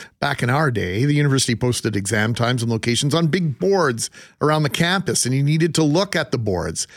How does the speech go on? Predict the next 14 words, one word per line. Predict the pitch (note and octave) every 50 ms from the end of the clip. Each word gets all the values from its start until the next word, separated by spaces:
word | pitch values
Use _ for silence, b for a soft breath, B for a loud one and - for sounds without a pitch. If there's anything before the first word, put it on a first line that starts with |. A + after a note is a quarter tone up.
| B B B B
One | - E3+ G#3 G#3
morning, | F#3 E3 E3 E3+ F#3 F3+
I | E3+
got | C#3+ D#3+ D#3 D#3
a |
phone | - - E3 F3+ F#3+ -
call | - A#2+ A#2 B2
from | - D3
my | C#3 B2+
girlfriend, | A#2+ A#2+ C3+ D#3 E3 D3+ - A2+ A2 A2+
and | B2+ C3 A#2+ G#2+
she | - - F3 F3+
was | D#3 D3 -
crying, | - - C#3+ D3+ D#3+ F3 F3 C#3 A2 G#2 A#2 B2+